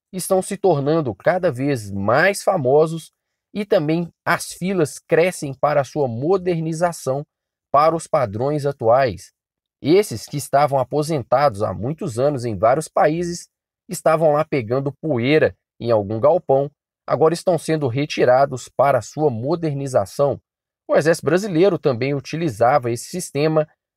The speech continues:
até meados do ano passado, onde foi dito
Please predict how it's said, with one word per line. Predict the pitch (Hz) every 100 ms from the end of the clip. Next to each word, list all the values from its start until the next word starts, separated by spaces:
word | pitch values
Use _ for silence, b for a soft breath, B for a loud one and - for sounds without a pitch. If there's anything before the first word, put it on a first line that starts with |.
| _
até | - 175 160 170
meados | 175 131 139 131
do | 123
ano | 143
passado, | 147 107 - 117 139 101 92 _ _ _ _
onde | 139 160 196
foi | 185 151 175 175
dito | 127 165 - 208